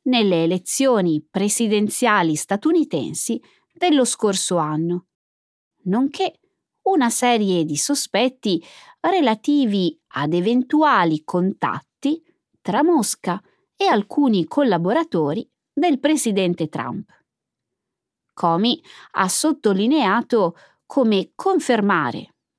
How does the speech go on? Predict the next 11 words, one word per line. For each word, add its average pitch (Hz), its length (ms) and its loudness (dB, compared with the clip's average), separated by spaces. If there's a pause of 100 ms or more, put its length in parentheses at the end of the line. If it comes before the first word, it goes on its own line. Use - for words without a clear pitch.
(200)
o 156 160 0
negare 180 760 0 (200)
l'esistenza 196 880 0
di 160 220 0
eventuali 208 840 2
indagini 202 800 0 (460)
non 320 260 2
sia 240 400 2
una 214 260 2
prassi 170 760 0
abituale 151 760 -2